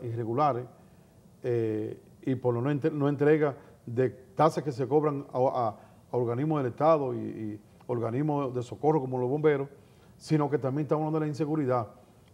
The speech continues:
de que si algo pasa por esa inseguridad, eh,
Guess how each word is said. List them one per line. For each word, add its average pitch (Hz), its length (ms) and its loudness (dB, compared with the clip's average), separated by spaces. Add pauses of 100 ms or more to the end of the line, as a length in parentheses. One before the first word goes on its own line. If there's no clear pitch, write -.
(120)
de 127 240 -4
que 135 120 -2
si 123 220 -4
algo 190 380 4
pasa 160 400 4 (560)
por 131 180 2
esa 160 160 2
inseguridad, 139 720 2 (760)
eh, 117 680 0